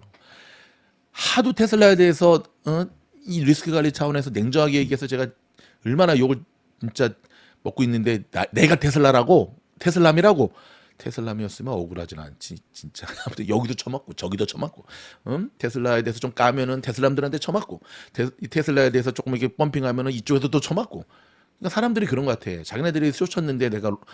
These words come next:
<laughs> 펌핑하면 뭐라 그러고, 롱, 음, 롱 쳤는데 <laughs> 제가 테슬라에 대해서 안 좋은 소식 전하면은 막 뭐라 그러고.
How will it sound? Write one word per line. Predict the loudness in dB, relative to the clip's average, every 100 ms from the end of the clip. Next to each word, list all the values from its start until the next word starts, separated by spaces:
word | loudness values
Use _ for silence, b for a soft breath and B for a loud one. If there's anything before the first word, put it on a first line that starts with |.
| B B
<laughs> | B B -18 -10
펌핑하면 | -6 -4 -2 0 0
뭐라 | 0 0
그러고, | 0 0 -4 B B B
롱, | -6 -6 -6
음, | -8 -8
롱 | -2 0
쳤는데 | 2 0 2 4 2
<laughs> | 0 -8
제가 | -6 -2 -2
테슬라에 | -2 -2 2 2
대해서 | 0 -2
안 | 0
좋은 | 0
소식 | -2 -6
전하면은 | -4 -2 -2 -4
막 | -4 -2
뭐라 | 0 0
그러고. | -2 -6 -12